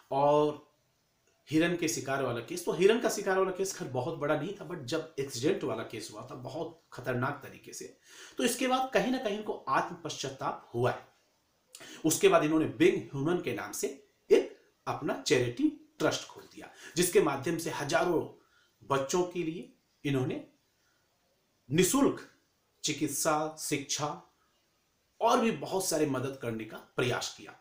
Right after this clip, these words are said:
आज भी बहुत सारे प्रयास करते हैं, कई सारे, पूरे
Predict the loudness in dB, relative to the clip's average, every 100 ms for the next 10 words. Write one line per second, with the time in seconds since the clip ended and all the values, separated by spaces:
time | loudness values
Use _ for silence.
0 | _ -2 0 -2 -4 -6 -6 -10 -10 -10
1 | -10 -10 -12 -14 -18 -6 -2 0 0 -2
2 | -2 -6 -10 _ _ _ 2 4 4 0